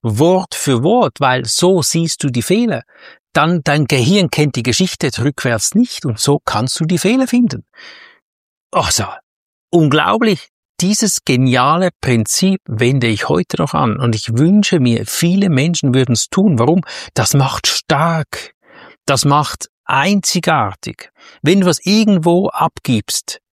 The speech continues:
blick zurück, ist alles bestellt.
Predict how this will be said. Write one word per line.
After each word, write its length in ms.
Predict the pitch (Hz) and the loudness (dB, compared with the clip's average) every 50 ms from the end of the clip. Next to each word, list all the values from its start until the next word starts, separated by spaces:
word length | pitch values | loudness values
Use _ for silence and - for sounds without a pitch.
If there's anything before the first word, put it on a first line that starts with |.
| _ _ - | _ _ -8
blick 280 | - 127 139 - - - | -4 -4 -4 -2 -2 -4
zurück, 520 | - - 123 139 156 - - - - - _ _ _ _ _ | -2 0 0 0 0 -2 -4 -10 -14 -14 _ _ _ _ _
ist 180 | - 120 - | -8 -6 -4
alles 280 | 123 120 135 139 - - | -2 0 0 0 -2 -4
bestellt. 680 | - - 117 - - 139 147 147 117 - - - - | -4 -4 -4 -2 0 0 0 0 -2 -4 -8 -14 -16